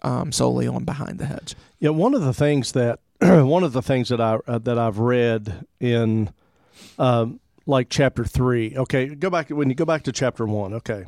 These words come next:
Speaker 2: chapter one, verse one, it says, "He was perfect and upright." Okay, but then, um, I've heard this all my life, and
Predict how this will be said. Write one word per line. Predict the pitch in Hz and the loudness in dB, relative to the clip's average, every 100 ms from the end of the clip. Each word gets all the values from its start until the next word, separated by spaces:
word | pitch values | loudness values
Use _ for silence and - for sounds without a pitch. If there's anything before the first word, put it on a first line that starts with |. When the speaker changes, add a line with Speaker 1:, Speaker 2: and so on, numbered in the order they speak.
| - | -18
Speaker 2:
chapter | - 139 131 | -4 -4 -2
one, | 123 113 107 | -2 -2 -2
verse | 120 - | -4 -4
one, | 113 113 - _ _ _ _ _ | -10 -14 -18 _ _ _ _ _
it | 131 | -4
says, | - 127 110 - | 0 -2 -2 -4
"He | 151 | -2
was | 131 - | -2 0
perfect | - 165 160 - | 2 2 0 -4
and | 120 | -2
upright." | 117 - 95 - - _ _ _ _ - | 0 -2 -8 -12 -20 _ _ _ _ -6
Okay, | 123 127 117 113 - _ _ _ - | -4 -2 -4 -4 -14 _ _ _ -10
but | 135 | -4
then, | 190 214 160 151 - _ _ _ _ _ _ _ _ | -2 -2 -2 -6 -10 _ _ _ _ _ _ _ _
um, | 147 147 143 - | 0 0 -2 -6
I've | 160 147 | -4 -2
heard | - - 269 | -2 -4 -2
this | 156 127 143 | 0 0 2
all | 170 175 | 2 4
my | 151 | 4
life, | 131 120 107 107 - - _ - | 2 0 -2 -6 -16 -20 _ 0
and | 147 143 131 | 4 4 4